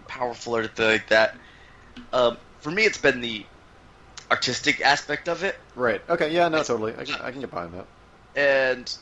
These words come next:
Speaker 1: everything else kind of has fallen a little flat.
Speaker 2: Okay. No, understandable.
Speaker 1: Um,
Speaker 2: All right.
Speaker 1: it's interesting. I recommend, like,
Speaker 2: I would like, I'd like,
Speaker 1: check
Speaker 2: it sounds, I would like to
Speaker 1: the
Speaker 2: check this out.
Speaker 1: videos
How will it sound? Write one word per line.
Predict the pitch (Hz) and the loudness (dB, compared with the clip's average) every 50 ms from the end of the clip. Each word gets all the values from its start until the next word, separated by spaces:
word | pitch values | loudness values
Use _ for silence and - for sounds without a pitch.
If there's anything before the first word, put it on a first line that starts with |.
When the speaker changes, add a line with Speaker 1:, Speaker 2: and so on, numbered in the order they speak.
| - - - | -8 -2 0
Speaker 1:
everything | 143 147 143 143 - - 135 131 | 0 0 0 -2 -10 -12 -10 -6
else | 131 127 127 123 - - - - - - - - - - | -6 -6 -6 -8 -12 -20 -20 -20 -20 -20 -20 -20 -20 -16
kind | - - 131 131 131 131 127 120 | -14 -12 -10 -8 -6 -6 -4 -4
of | 120 117 | -6 -6
has | 110 - | -6 -8
fallen | - - 113 110 107 104 | -2 2 2 2 2 2
a | 98 | -4
little | 98 92 92 | -6 -6 -8
flat. | - - - - 80 - - - - - - - - - - - | -8 -12 -10 -6 -4 -2 -2 -4 -6 -10 -20 -20 -20 -20 -20 -18
Speaker 2:
Okay. | - - 123 110 110 - - - - - - - - - - | -12 -10 -10 -10 -10 -12 -20 -20 -20 -20 -20 -20 -20 -16 -12
No, | 185 190 185 175 - - - | -8 -8 -8 -8 -10 -14 -12
understandable. | 180 180 170 - 104 90 98 107 127 113 | -10 -10 -8 -8 -8 -8 -10 -10 -2 2
Speaker 1:
Um, | 113 | 2
Speaker 2:
All | 113 113 123 | 2 2 2
right. | - - - - - - - - - - - - - - | -4 -16 -20 -20 -20 -20 -20 -20 -20 -20 -20 -14 -4 -4
Speaker 1:
it's | - - - - | -4 -4 0 0
interesting. | 208 208 - - 151 - - 104 - - - - | 0 0 0 -4 -8 -4 -4 -4 -4 -4 -2 2
I | 147 151 | 4 4
recommend, | 160 180 190 190 - 170 165 180 165 156 | 6 6 4 4 2 -2 -2 -2 -2 0
like, | 151 143 - - - - - - - - - - | -2 -4 -4 -6 -20 -20 -20 -20 -20 -20 -20 -16
Speaker 2:
I | - | -16
would | 285 - | -12 -12
like, | 330 - - | -12 -8 -6
I'd | - 156 - | -6 -6 -6
like, | 285 330 - | -6 -6 -2
Speaker 1:
check | - - 139 - | 2 2 2 2
Speaker 2:
it | |
sounds, | - - 285 - 131 117 113 | 0 -6 -4 -4 -4 -4 -4
I | 117 | -6
would | 175 190 | -8 -6
like | - 220 143 | -8 -6 -6
to | 131 | -4
Speaker 1:
the | - | -6
Speaker 2:
check | 151 127 - | -6 -6 -6
this | 143 - | -8 -6
out. | 95 85 85 - | -6 -8 -8 -8
Speaker 1:
videos | 165 - - | -10 -10 -12